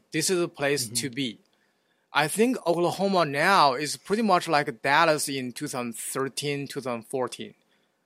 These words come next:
Speaker 1: I don't, I don't like to do, uh, forecasts on the, uh, market value, but I think we are comparable to Dallas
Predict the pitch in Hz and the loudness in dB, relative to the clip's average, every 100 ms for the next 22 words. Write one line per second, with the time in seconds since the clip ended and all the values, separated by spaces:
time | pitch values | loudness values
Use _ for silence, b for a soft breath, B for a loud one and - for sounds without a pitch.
0 | _ 127 139 190 170 156 143 - _ _ | _ 2 4 4 2 -2 -6 -14 _ _
1 | _ _ _ _ - 127 147 180 165 156 | _ _ _ _ -2 0 2 4 6 6
2 | 156 139 117 135 135 131 - 127 120 110 | 2 -6 -6 -4 -4 -6 -6 0 0 0
3 | - 143 131 127 113 110 - - - 127 | -2 -2 0 0 2 0 -6 -12 -2 0
4 | 120 117 117 113 110 123 135 113 107 123 | 0 -2 -6 -6 -6 -4 -4 -6 -4 2
5 | 127 110 104 - 120 117 117 127 - 156 | 2 2 -6 -2 -2 -2 -4 -4 -4 -6
6 | 147 - b b b b b _ _ - | -6 -14 b b b b b _ _ -12
7 | 131 156 160 139 - 123 131 139 127 120 | -2 2 4 4 0 -4 2 2 2 -6
8 | - 113 127 120 113 - - | -6 0 2 2 -2 -8 -12